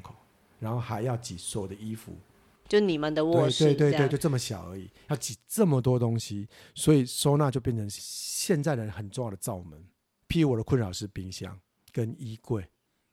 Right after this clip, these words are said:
Speaker 1: 那后来有了孩子以后，我发现玩具好难收，嗯，然后再就是厨房的柜子，我也觉得很难收。
Speaker 2: <laughs> 厨房的柜子因为不是自己的东西啊，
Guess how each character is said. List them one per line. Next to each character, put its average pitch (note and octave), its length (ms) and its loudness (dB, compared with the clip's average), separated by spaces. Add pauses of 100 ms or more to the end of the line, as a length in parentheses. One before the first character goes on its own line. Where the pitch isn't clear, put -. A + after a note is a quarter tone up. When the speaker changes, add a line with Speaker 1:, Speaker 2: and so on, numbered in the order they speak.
(440)
Speaker 1:
那 D3+ 240 2
后 D#3 160 2
来 A#2+ 100 4
有 A2 100 -2
了 G2 60 -4
孩 G2 160 -8
子 G#2 120 -8
以 G2+ 60 -6
后， A#2+ 80 -2
我 G#2 40 -6
发 G#2+ 140 -6
现 G#2 220 -6
玩 G2 160 -6
具 A2+ 200 -4
好 F2 180 -8
难 F2+ 160 -12
收， - 280 -12 (1000)
嗯， B2 440 -4 (480)
然 B2 120 0
后 C#3 320 4
再 C3 160 -2
就 A2 100 -6
是 G#2+ 320 -6 (640)
厨 - 180 -6
房 G2 260 -8
的 F#2+ 120 -10 (120)
柜 G2+ 180 -4
子， - 220 -18
我 G2+ 160 -8
也 F#2+ 40 -8
觉 F#2+ 120 -12
得 F2+ 60 -12
很 F2 100 -18
难 D2 180 -20
收。 - 260 -16 (760)
Speaker 2:
<laughs> - 580 -6
厨 B3+ 180 0
房 B3 160 0
的 B3+ 80 4
柜 B3+ 200 8
子 G3 120 0
因 G3 80 2
为 A3+ 100 2
不 F3+ 200 0
是 A3 140 -2
自 G#3 200 -4
己 D#3 120 0
的 C3+ 100 -4
东 D3+ 180 -2
西 D3+ 100 -4
啊， C#3+ 60 -2